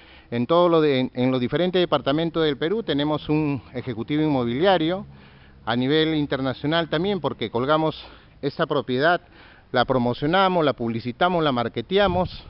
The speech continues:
en portales de publicidad inmobiliaria por internet, en los principales portales, y lógicamente estando en los principales portales están vistos también por peruanos que están en el extranjero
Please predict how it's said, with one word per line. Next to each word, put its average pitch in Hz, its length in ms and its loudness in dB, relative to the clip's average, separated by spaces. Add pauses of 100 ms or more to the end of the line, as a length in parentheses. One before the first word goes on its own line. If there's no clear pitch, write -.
(200)
en 120 140 -2
portales 151 420 2
de 139 80 0
publicidad 117 480 -2
inmobiliaria 139 460 2
por 113 220 -2
internet, 113 680 -2 (680)
en 120 100 -2
los 113 120 -4
principales 123 640 -2
portales, 160 600 0 (760)
y 143 80 -4
lógicamente 175 840 0
estando 160 320 -2
en 160 60 -2
los 143 80 -2
principales 147 480 -4
portales 147 600 -4
están 139 300 -2
vistos 139 340 -6
también 127 460 -4 (1160)
por 120 200 2
peruanos 151 600 2
que - 80 -14
están 131 240 -6
en 131 80 -6
el 117 60 -6
extranjero 156 680 -6